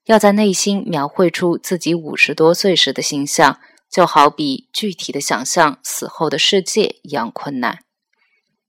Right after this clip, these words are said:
Michael Jagger 年轻时曾经口吐豪言壮语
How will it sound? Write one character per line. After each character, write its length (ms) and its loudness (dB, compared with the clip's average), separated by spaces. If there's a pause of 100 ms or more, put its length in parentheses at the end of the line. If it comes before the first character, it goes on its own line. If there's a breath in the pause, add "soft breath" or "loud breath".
(460)
Michael 420 4
Jagger 520 4
年 260 -4
轻 220 -6
时 340 -2
曾 200 -6
经 180 -6
口 240 -2
吐 220 -4
豪 260 2
言 220 0
壮 260 0
语 240 -6